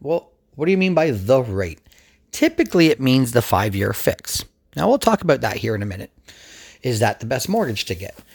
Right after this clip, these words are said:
No, I'm just saying that that's the one that Canadians compare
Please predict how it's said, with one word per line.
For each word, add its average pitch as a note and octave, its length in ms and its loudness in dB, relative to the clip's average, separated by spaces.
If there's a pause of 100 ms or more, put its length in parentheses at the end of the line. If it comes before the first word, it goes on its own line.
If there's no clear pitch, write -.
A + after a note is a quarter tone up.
(220)
No, C#3 460 2
I'm C3+ 220 0
just A#2+ 200 2
saying C#3+ 260 2
that A2 120 -2
that's B2 280 -2
the E3 100 -4
one C3+ 180 -2
that B2+ 180 -8
Canadians A#2+ 520 -4
compare A2 580 -2